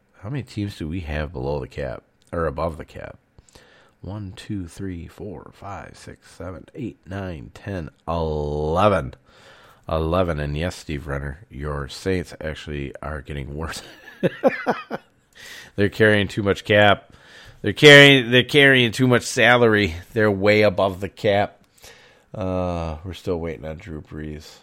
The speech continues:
We'll see what happens there. But we will be hitting the South, uh, the South. We will be heading south, uh, next week. And then we'll do the West, uh, two weeks from now when I actually am on vacation.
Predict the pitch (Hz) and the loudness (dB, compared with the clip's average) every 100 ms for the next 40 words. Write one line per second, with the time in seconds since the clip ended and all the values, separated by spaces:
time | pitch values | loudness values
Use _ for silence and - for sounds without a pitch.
0 | _ _ _ _ _ _ _ _ _ _ | _ _ _ _ _ _ _ _ _ _
1 | - - 87 80 76 78 71 73 69 - | -20 -16 -10 -8 -6 -8 -8 -10 -14 -8
2 | 76 71 78 82 95 104 95 104 107 107 | -6 -6 -6 -6 -4 -4 -2 0 0 0
3 | 95 98 92 87 - 90 87 - - _ | -4 -6 -6 -10 -6 -4 -4 -6 -20 _
4 | _ _ - - _ - 78 92 73 78 | _ _ -20 -20 _ -14 -12 -10 -8 -8
5 | - 98 76 110 - - - - - - | -4 -2 0 0 -4 -18 -20 -20 -20 -16
6 | - 110 104 131 156 143 127 90 110 101 | -2 0 6 10 10 8 4 4 4 2
7 | 92 82 - - 87 78 - - _ _ | 0 -6 0 2 2 0 -4 -20 _ _
8 | _ - 78 76 73 82 92 - 80 73 | _ -10 -8 -6 -6 -4 -4 -4 -10 -10
9 | - _ _ _ _ _ _ _ _ - | -12 _ _ _ _ _ _ _ _ -14
10 | 92 92 82 82 80 76 76 78 - - | -8 -4 -4 -6 -8 -10 -8 -8 -8 -18
11 | _ - - - - 76 - 73 67 67 | _ -20 -20 -20 -10 -10 -10 -12 -12 -14
12 | - 69 67 65 65 71 73 69 - 67 | -14 -12 -10 -12 -12 -12 -12 -12 -14 -14
13 | 65 65 67 67 67 - - 92 82 87 | -14 -12 -12 -12 -14 -14 -8 -8 -6 -8
14 | 85 | -10